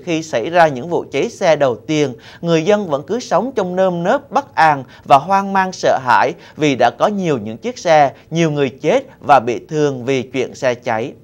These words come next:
Khoảng ba giờ sáng ngày hôm nay, ngày hai tháng một, hai xe khách đậu trước cửa công ty cổ phần chè Mỹ Lâm và xã Mỹ Bằng, Tuyên Quang bỗng dưng phát nổ và bốc cháy dữ dội.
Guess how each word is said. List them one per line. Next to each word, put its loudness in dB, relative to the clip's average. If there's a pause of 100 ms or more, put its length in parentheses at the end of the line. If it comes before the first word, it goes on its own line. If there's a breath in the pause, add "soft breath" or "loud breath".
(320 soft breath)
Khoảng 4
ba 8
giờ 2
sáng -2
ngày -8
hôm -8
nay, 2 (180 loud breath)
ngày -4
hai 0
tháng -8
một, 2 (200 loud breath)
hai -2
xe 0
khách -2 (120)
đậu 4 (100)
trước -2
cửa 0 (100)
công 0
ty -2
cổ -2
phần -2
chè 2
Mỹ -8
Lâm 4 (220 loud breath)
và 4
xã 2
Mỹ -4
Bằng, 2
Tuyên -2
Quang 2 (180 loud breath)
bỗng 2
dưng -2
phát -2
nổ 2
và 4
bốc -2
cháy 0
dữ 0
dội. 4